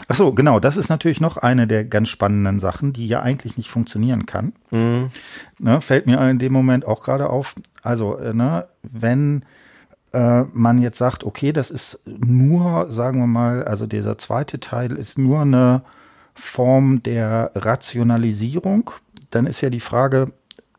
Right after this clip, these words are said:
Speaker 1: wer hat das denn dann aufgenommen?
Speaker 2: Mhm.
Speaker 1: Und da ist ja das Entscheidende, dass in, ne, es gibt halt immer wieder diese Kamerafahrten, es wird zum ersten, zu Anfang das Haus von außen gezeigt und dann gibt's, glaub ich, drei sozusagen Sequenzen,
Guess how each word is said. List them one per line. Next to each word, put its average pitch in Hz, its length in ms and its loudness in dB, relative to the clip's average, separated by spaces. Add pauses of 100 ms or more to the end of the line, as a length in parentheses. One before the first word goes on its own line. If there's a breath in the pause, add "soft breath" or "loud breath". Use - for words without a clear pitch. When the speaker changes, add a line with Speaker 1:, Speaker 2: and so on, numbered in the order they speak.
(360)
Speaker 1:
wer 120 320 0
hat 139 140 -2
das 117 120 -6
denn 110 120 2
dann 104 160 2
aufgenommen? 98 440 -4 (540)
Speaker 2:
Mhm. 110 220 -4 (400 loud breath)
Speaker 1:
Und 117 400 2
da 123 140 4
ist 135 220 2
ja 135 100 2
das 127 160 -2
Entscheidende, 135 640 0
dass 127 240 -2
in, 117 280 4
ne, 113 200 2
es - 140 -6
gibt 131 180 -6
halt 117 140 0
immer 117 200 2
wieder 110 160 -2
diese 98 240 -2
Kamerafahrten, 139 800 0
es 110 140 -4
wird 107 100 -6
zum 110 220 0
ersten, - 480 -2
zu - 140 -6
Anfang 107 260 -4
das 98 180 -8
Haus 104 160 -2
von 107 140 -6
außen 160 300 0
gezeigt 127 480 -2 (360 loud breath)
und 107 80 0
dann 110 100 6
gibt's, 113 140 2
glaub 107 140 2
ich, 104 100 -2
drei 127 360 2
sozusagen 110 640 0
Sequenzen, 156 800 0